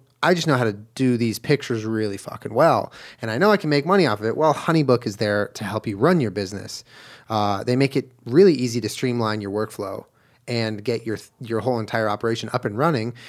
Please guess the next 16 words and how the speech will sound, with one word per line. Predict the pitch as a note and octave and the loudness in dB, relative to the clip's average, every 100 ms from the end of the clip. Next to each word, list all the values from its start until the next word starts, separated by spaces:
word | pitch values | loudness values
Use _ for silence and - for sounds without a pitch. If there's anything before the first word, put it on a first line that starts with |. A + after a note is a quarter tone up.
| - - | -20 -6
with | C3+ C3+ - _ - | 2 2 0 _ -10
a | B2 | -2
bunch | C#3+ D3 | 0 0
of | A2 - | -4 -8
tools | - F#3 D#3 G#2+ G2+ | -2 2 4 2 -2
like | G2 | -6
calendar | - A2 G2+ G2+ | -4 -4 -4 -4
management | B2 C#3+ C3 C3+ - | -2 0 0 -4 -2
tools, | C#3+ C3+ C3+ B2+ - - - | 2 4 2 -2 -18 -20 -6
branded | A#2 A2+ G#2 | -4 -2 -4
brochures, | G#2 G2 - D3 C3+ | -4 -4 2 4 4
proposals, | - - G#2 B2+ B2 B2 A#2 | 0 -8 0 2 4 2 -2
contracts, | - B2+ B2+ B2+ A2+ - - - | 0 0 2 2 0 -2 -12 -14
contracts, | - A#2+ B2 B2+ C3+ B2 A#2+ - | -2 2 2 0 -2 -2 -4 -10
the | - | -10
most | G#2 G#2 - - | -8 -8 -10 -16